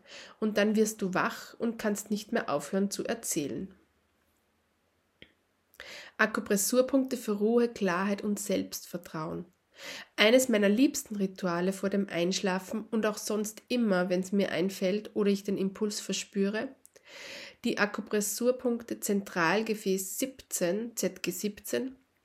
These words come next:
am Brustbein und Gouverneursgefäß zwanzig, G G zwanzig, am höchsten Punkt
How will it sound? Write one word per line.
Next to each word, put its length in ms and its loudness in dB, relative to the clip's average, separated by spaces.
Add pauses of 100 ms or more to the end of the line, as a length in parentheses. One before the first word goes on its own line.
(420)
am 400 0
Brustbein 840 -2 (400)
und 340 0
Gouverneursgefäß 1400 2
zwanzig, 880 -4
G 200 0
G 180 -4
zwanzig, 640 -4
am 160 0
höchsten 460 -2
Punkt 400 -4